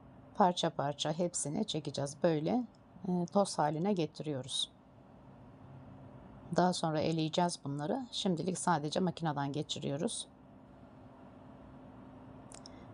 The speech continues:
Eldiven kullanmanızı da öneriyorum acı biberleri çekerken.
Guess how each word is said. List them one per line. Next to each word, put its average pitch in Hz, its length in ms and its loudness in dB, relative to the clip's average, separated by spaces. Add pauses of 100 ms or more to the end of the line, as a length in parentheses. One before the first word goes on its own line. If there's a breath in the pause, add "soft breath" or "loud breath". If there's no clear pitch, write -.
(120)
Eldiven 165 420 6
kullanmanızı 151 720 0
da 147 100 0
öneriyorum 147 540 0
acı 139 280 -2
biberleri 147 400 0
çekerken. 156 640 0